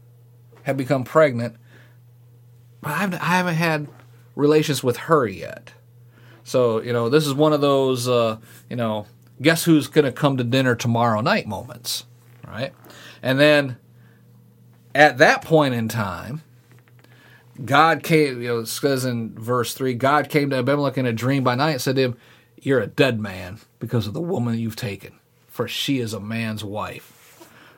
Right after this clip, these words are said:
Now, Abimelech you know, woke up, "Whoa,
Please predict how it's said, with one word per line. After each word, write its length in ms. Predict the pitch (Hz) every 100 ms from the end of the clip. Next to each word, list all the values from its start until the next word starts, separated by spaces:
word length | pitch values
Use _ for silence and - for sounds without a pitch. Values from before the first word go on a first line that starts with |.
| -
Now, 300 | 113 104 101
Abimelech 720 | 113 110 185 214 151 139 139 _ _ _
you 60 | 139
know, 360 | 117 113 113 -
woke 320 | - 127 139
up, 120 | 135 127
"Whoa, 1600 | 143 202 196 175 160 143 131 123 113 104 95 82 80 53 -